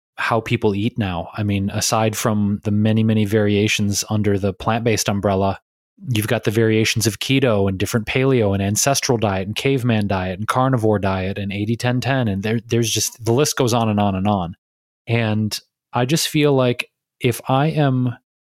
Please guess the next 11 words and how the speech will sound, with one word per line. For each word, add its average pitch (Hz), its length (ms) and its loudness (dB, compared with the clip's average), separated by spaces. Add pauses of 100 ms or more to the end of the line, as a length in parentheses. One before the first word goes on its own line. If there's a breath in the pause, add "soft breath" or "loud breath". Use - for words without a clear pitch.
(180)
eating 147 300 2
in 147 80 2
a 127 60 2
way 104 580 0 (220)
that 104 420 -2 (580)
gives 120 240 0
me 123 160 2
energy, 123 460 2
brings 110 380 -2
me 95 120 -2
joy, 120 640 0